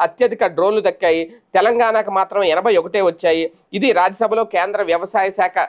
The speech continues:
ఇచ్చిన రిపోర్టు, ఇచ్చిన నివేదిక. అంటే ఆంధ్రప్రదేశ్కి నూట ఎనిమిది డ్రోన్లు వచ్చాయి. డ్రోన్ వినియోగం ద్వారా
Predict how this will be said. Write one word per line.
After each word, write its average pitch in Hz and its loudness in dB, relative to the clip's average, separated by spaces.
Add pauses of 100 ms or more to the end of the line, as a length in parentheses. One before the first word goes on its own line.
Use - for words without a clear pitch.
(160)
ఇచ్చిన 190 -2
రిపోర్టు, 170 -2 (100)
ఇచ్చిన 196 -6
నివేదిక. 160 -2
అంటే 196 -2 (340)
ఆంధ్రప్రదేశ్కి 220 0
నూట 208 0
ఎనిమిది 185 -4
డ్రోన్లు 185 -2
వచ్చాయి. 165 -6
డ్రోన్ 190 0
వినియోగం 226 0
ద్వారా 156 0